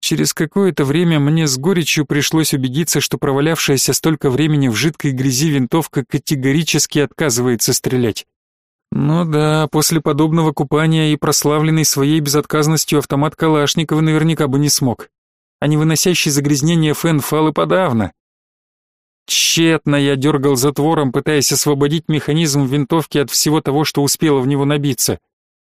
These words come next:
В очередной раз, взвыв от отчаяния, лихорадочно начал придумывать способы освобождения из проклятой ловушки. Вода всё прибывала и теперь достигала пояса. Подождать, когда она затопит мою ловушку полностью,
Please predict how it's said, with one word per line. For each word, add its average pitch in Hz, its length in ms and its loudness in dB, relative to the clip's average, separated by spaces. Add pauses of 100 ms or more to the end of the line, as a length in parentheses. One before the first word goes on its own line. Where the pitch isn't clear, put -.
(140)
В 151 80 -8
очередной 165 520 0
раз, 156 240 0
взвыв 120 640 -2
от 147 120 -2
отчаяния, 147 720 0
лихорадочно 147 680 0
начал 151 300 0
придумывать 151 540 0
способы 151 480 0
освобождения 147 760 0
из 135 120 -2
проклятой 147 460 0
ловушки. 151 560 0 (680)
Вода 117 300 -2
всё - 200 0
прибывала 127 600 0 (240)
и 123 60 -4
теперь 151 260 -2
достигала 143 500 0
пояса. 127 520 0 (640)
Подождать, 131 520 -2
когда 139 300 -2
она 139 140 2
затопит 139 440 -2
мою 147 200 2
ловушку 147 420 0
полностью, 151 640 0